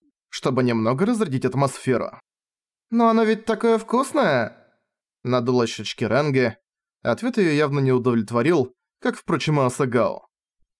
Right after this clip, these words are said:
«Что это ещё за оправдания такие?» добавила она. Разочарованная Ренге попыталась отыграться на Асагао и предложила ей тот же ломтик. «Держи, Асагао!»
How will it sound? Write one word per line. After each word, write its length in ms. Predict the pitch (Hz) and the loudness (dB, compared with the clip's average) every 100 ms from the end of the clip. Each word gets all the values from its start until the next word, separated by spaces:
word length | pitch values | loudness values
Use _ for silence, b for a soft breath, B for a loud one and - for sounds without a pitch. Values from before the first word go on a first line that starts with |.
| _ | _
«Что 240 | - - 294 | -10 -2 0
это 220 | 185 165 | 2 0
ещё 340 | 147 - 190 | 0 0 -2
за 140 | 139 160 | 0 0
оправдания 560 | 185 196 180 170 131 | 0 0 0 0 0
такие?» 520 | 127 143 147 123 90 - _ _ _ _ _ _ | -2 -2 0 -2 -2 -12 _ _ _ _ _ _
добавила 760 | 131 120 110 117 175 151 127 113 | -6 -2 0 0 2 2 2 0
она. 320 | 110 - - _ _ _ _ _ _ _ _ - | -2 -4 -10 _ _ _ _ _ _ _ _ -2
Разочарованная 1000 | 113 113 120 - 226 208 170 147 131 | 0 0 -2 -2 0 0 2 2 2
Ренге 340 | 123 196 147 139 | 2 2 0 -2
попыталась 540 | 120 120 160 208 131 | -4 -4 0 0 0
отыграться 480 | 123 123 131 147 131 | -2 -4 -2 -2 -2
на 140 | 120 | -2
Асагао 600 | 110 - 107 165 139 113 - _ _ _ | -2 -4 -2 2 2 0 -6 _ _ _
и 80 | 180 | -4
предложила 640 | 226 277 147 120 101 123 | -2 0 0 0 0 0
ей 160 | 214 247 | 2 2
тот 200 | 143 110 | 0 -2
же 120 | 135 | 0
ломтик. 520 | 131 113 101 98 - _ _ _ _ _ _ - | 2 0 -2 -12 -16 _ _ _ _ _ _ -4
«Держи, 400 | 202 254 277 294 | -2 0 0 2
Асагао!» 640 | 269 139 233 233 165 101 | 2 2 0 2 2 0